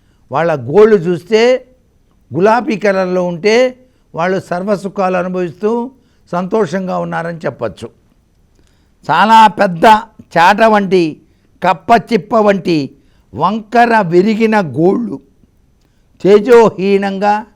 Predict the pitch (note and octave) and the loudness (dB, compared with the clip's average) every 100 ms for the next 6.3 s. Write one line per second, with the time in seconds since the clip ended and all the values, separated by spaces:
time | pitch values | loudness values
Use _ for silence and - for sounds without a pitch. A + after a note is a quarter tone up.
0 | _ _ _ _ _ _ - D3+ G3+ A#3+ | _ _ _ _ _ _ -6 -4 -2 0
1 | A3+ G#3+ D3+ F#3+ F3+ G3+ G3+ G3 _ _ | 0 0 0 0 4 4 2 -4 _ _
2 | _ _ _ _ _ - F3+ G#3+ A3+ G#3 | _ _ _ _ _ -2 2 2 2 2
3 | G#3+ G3+ D#3+ F3+ - G#3+ G3+ F#3 F3 G#3 | 2 2 2 0 2 4 4 2 0 2
4 | G#3+ G3+ F#3 F3 G3+ G3+ E3+ F#3 F3+ G3+ | 0 0 -2 -2 -2 0 -2 -2 -2 -2
5 | F#3+ G3+ G#3 A3 G3+ D3+ _ _ _ - | -2 -2 -4 -6 -8 -14 _ _ _ -8
6 | D3 A3 | -4 -4